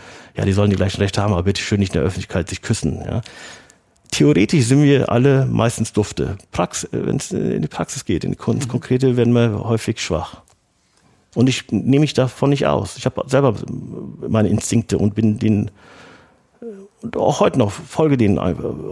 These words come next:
Speaker 1: oft noch. Und, aber ich versuche mich, äh, äh, am Zügel zu reißen, äh, am Kopf zu überlegen, was das,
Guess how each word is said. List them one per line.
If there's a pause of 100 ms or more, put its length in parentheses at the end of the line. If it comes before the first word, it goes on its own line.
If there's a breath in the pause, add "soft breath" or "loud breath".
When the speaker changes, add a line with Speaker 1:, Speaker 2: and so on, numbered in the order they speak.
(340)
Speaker 1:
oft
noch.
Und,
aber
ich
versuche
mich,
äh, (1400)
äh, (680)
am
Zügel
zu
reißen,
äh, (220)
am
Kopf
zu
überlegen,
was
das,